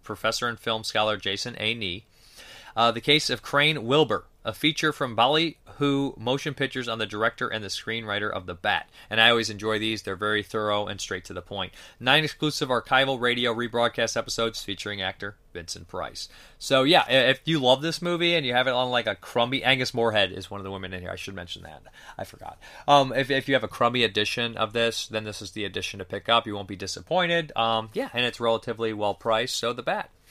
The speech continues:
Okay, this next one here, I've actually covered before. It was on the M V D Rewind collection,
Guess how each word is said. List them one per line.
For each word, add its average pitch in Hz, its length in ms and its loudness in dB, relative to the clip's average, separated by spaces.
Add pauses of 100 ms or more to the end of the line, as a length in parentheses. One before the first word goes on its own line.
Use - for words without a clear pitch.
(160)
Okay, 170 320 10
this 143 220 4
next 156 280 4
one 170 160 4
here, 160 260 2
I've 175 160 6
actually - 240 0
covered 180 380 6
before. 120 500 2
It 120 40 0
was 123 120 -2
on 139 120 2
the 131 120 -6
M 151 200 2
V 147 160 2
D 143 180 0
Rewind 131 460 2
collection, 107 580 2